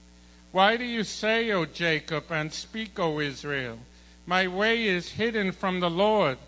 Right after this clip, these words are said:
and my just claim is passed over by my God'? Have you not known? Have you not heard? The everlasting God, the Lord, the creator of the ends of the earth, neither faints nor is weary.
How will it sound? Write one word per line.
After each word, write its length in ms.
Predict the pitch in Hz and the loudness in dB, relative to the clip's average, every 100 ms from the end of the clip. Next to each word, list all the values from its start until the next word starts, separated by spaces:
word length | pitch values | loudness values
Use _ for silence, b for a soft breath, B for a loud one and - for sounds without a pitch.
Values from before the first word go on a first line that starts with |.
| - b b | -20 b b
and 200 | 175 180 | -4 -2
my 180 | 185 190 175 | 0 -2 -2
just 460 | 139 202 220 - - | -2 0 0 -2 -14
claim 540 | - 214 226 220 196 | -6 -2 -2 -2 -6
is 180 | 170 151 | -6 -8
passed 540 | - 202 214 214 - | -8 -2 0 -2 -2
over 400 | 202 214 220 185 | 2 2 2 0
by 240 | 151 180 180 | 0 0 0
my 220 | 170 156 | 2 -2
God'? 540 | 143 190 196 170 127 123 - - b b b b | 2 2 4 2 0 -6 -16 -20 b b b b
Have 260 | 190 190 190 | 0 0 -2
you 180 | 220 | -4
not 340 | 233 226 208 185 | 0 2 0 0
known? 540 | 196 233 220 190 185 | -2 0 0 0 -4
Have 320 | 165 202 214 196 | -2 0 0 -2
you 180 | 220 | -4
not 320 | 214 208 196 190 | -2 0 0 0
heard? 480 | 208 233 208 139 135 - b b b | -2 -2 0 -2 -6 -18 b b b
The 240 | - 196 180 | -6 -4 0
everlasting 1000 | 208 226 240 220 220 226 214 - 208 185 | 0 2 0 0 2 0 -2 -8 -8 -4
God, 460 | 202 220 220 202 165 | 0 2 2 0 -2
the 120 | 180 | -4
Lord, 440 | 185 220 208 170 | -2 0 0 0
the 100 | 180 | -4
creator 760 | - - 180 185 214 226 220 196 | -8 -6 -4 -4 -4 -4 -4 -2
of 160 | 185 | -4
the 160 | 170 180 | -4 -2
ends 320 | 196 220 214 | -2 -2 -4
of 160 | 226 180 | -6 -6
the 180 | 190 196 | -4 0
earth, 400 | 208 175 170 - B B B - | 0 -2 -6 -14 B B B -4
neither 420 | 202 208 196 185 | -2 0 0 -2
faints 680 | - - 214 233 240 226 - | -4 -4 -2 -2 -4 -8 -6
nor 340 | 208 208 196 | -2 0 0
is 200 | 190 170 | -2 -4
weary. 640 | 185 220 226 208 151 117 | -6 -4 -4 -4 -4 -8